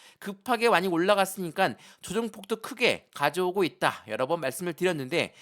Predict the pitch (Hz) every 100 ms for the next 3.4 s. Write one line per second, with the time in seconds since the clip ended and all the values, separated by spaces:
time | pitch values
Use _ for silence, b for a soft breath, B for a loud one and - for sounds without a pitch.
0 | B - 208 202 202 240 233 220 220 214
1 | 180 175 160 - _ 143 170 214 220 196
2 | 202 170 151 156 147 147 165 135 - 135
3 | 120 _ 165 139